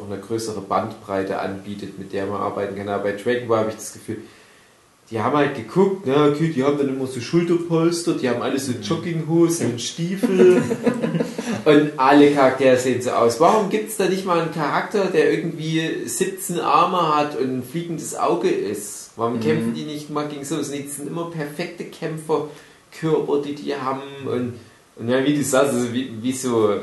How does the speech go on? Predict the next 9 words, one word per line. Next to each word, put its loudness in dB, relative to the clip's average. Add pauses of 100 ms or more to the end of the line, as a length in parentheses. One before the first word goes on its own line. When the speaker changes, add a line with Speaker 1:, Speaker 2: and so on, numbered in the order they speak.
Speaker 1:
zusammengemischt. -2
Als -6
hättest -4
du -4
Namekianer 0
und -6
Freezer-Rasse -2
und -6
Saiyajin -2